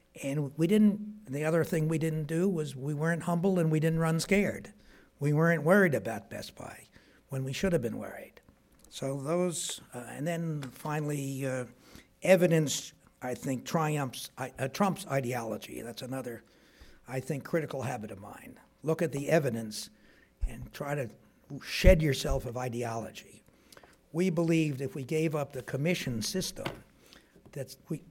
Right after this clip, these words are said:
that people, you couldn't sell any higher margin products. Well, it turns out Best Buy all along was, the evidence was Best Buy was doing it. And as soon as we dropped it, we did it too.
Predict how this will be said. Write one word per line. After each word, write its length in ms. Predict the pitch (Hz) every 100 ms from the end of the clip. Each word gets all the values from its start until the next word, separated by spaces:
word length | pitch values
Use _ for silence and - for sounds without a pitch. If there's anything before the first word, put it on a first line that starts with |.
| -
that 120 | 120
people, 420 | - 151 151 120 -
you 120 | 135
couldn't 240 | 135 165 147
sell 260 | - 185
any 160 | 139 113
higher 380 | 104 139 127 120
margin 400 | 107 107 - 110
products. 560 | - - - - - - _ _ _ _
Well, 100 | 123
it 80 | 120
turns 240 | 175 160
out 200 | 147 120 107 - - -
Best 220 | 147 139 -
Buy 180 | 135
all 140 | 135 139
along 380 | 139 175 175 107
was, 260 | 104 - -
the 160 | 143 151
evidence 420 | 175 107 110 -
was 180 | 127 127
Best 260 | 143 139
Buy 160 | - 139
was 160 | 123 110
doing 260 | 180 214
it. 200 | - - - - - - - _ -
And 80 |
as 100 | 143
soon 160 | 160 185
as 120 | 151
we 120 | 156
dropped 380 | 208 147 127 -
it, 160 | 151 - - -
we 100 | 185
did 180 | 196
it 120 | 202 202
too. 380 | 240 202 95